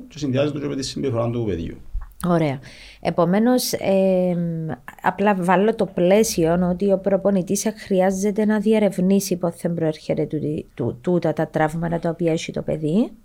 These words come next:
Speaker 1: Μμμ.
Speaker 2: Ε, για να το κάνει,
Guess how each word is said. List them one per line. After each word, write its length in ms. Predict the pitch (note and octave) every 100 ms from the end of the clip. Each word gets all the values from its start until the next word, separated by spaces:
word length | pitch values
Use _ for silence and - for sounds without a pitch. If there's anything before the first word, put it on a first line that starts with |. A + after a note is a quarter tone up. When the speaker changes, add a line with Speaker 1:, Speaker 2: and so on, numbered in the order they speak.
| - -
Speaker 1:
Μμμ. 100 | A2 F#2 A#2+ - - - -
Speaker 2:
Ε, 280 | F#3 F3 D3+
για 240 | F#3 F3+
να 140 | F3 F3
το 120 | -
κάνει, 680 | - G3 A3 G3+ E3 G#3+